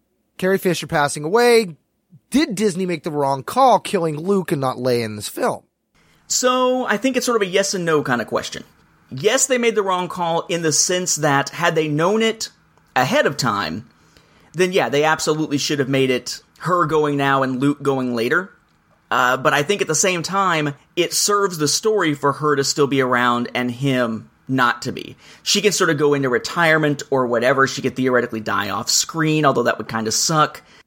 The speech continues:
Speaker 1: Yeah, but she's the only resistance leader at this point. I mean, we saw Ackbar die.
Speaker 2: But she's not the only resistance leader. I think that's part of the point of one of the arcs in the film. So we've got, uh, er, in a couple ways. So let me,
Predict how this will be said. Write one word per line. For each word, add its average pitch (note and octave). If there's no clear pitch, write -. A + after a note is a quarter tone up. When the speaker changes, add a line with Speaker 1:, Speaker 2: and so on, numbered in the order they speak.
Speaker 1:
Yeah, A#3
but C4
she's D#4+
the D#4+
only B3
resistance A#3
leader C#3+
at G#2
this C3
point. A2+
I D3+
mean, D#3+
we E4
saw F4
Ackbar C4
die. B2
Speaker 2:
But G#3+
she's G#3
not G#3+
the E3+
only D#3
resistance C#3
leader. C3
I B2
think G#3+
that's F#3
part G3+
of E3+
the D#3+
point E3+
of C#3+
one D#3
of C#3+
the D3
arcs C3+
in A#2+
the F2+
film. -
So G#3+
we've G3+
got, E3
uh, D#3
er, C#3+
in C#3+
a D3
couple G#3+
ways. B2+
So E3+
let F#3
me, F3+